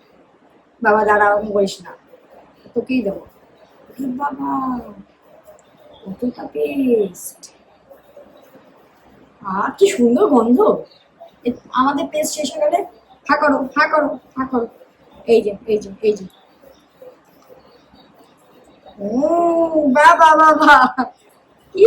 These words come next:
সুন্দর, ভাল লাগছে, ভাল লাগছে। দাঁড়াও, দাঁড়াও, হ্যাঁ, এই তো, এই তো, হচ্ছে, হচ্ছে, হচ্ছে, হচ্ছে, হচ্ছে, হচ্ছে, ই, ই, হ্যাঁ, গুড বয়, গুড বয়।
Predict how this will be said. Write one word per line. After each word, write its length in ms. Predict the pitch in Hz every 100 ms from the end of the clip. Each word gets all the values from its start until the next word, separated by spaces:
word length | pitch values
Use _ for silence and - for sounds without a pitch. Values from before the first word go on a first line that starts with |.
| 480
সুন্দর, 420 | 508 523 480 294
ভাল 160 | 247
লাগছে, 380 | - 622 - -
ভাল 160 | 240 302
লাগছে। 340 | 415 294 202 - -
দাঁড়াও, 220 | 208 202 - _ _ _ _ _ _ -
দাঁড়াও, 260 | 226 226 202
হ্যাঁ, 1160 | 202 185 185 220 277 285 277 262 247 226 214 202
এই 240 | 220 262 - -
তো, 60 | 233
এই 180 | 247 277 - -
তো, 80 | 220
হচ্ছে, 420 | 240 - - 208
হচ্ছে, 440 | 233 220 - 208
হচ্ছে, 380 | 220 214 - 196 - _ _ _ _ _ _ _ - _ _ -
হচ্ছে, 520 | 214 - - 208 190
হচ্ছে, 460 | 202 208 - 208
হচ্ছে, 360 | 208 233 - 247
ই, 540 | 247 277 311 311 - - _ - - _ -
ই, 460 | 269 302 330 330 - - - -
হ্যাঁ, 760 | - 202 240 247 247 226 214 202
গুড 220 | 202 277 233
বয়, 460 | 247 226 208 - 196
গুড 200 | 254 254 -
বয়। 440 | 226 208 190 -